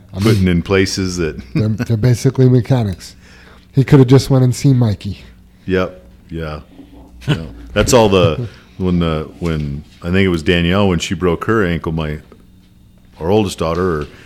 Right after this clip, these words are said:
Speaker 2: that the doctor was like, we were talking about the screws, and the doctor was like, "I just get out my Makita.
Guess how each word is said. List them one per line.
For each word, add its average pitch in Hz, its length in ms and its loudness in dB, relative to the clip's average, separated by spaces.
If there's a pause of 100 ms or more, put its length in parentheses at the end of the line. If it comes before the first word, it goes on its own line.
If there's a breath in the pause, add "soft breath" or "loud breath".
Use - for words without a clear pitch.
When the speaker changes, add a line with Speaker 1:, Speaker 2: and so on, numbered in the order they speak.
(300 loud breath)
Speaker 2:
that 82 260 -4
the 82 80 -8
doctor 90 320 0
was 82 200 -2
like, 85 200 -2 (120)
we 85 120 -2
were 80 80 -2
talking 92 300 -2
about 87 240 -2
the - 40 -12
screws, 101 480 0
and 76 200 -4 (800 soft breath)
the 92 80 -2
doctor 92 320 2
was 85 100 2
like, 85 180 0 (220)
"I 85 160 -4
just 233 240 -2
get 110 100 4
out 101 160 2
my 92 160 0
Makita. 127 580 2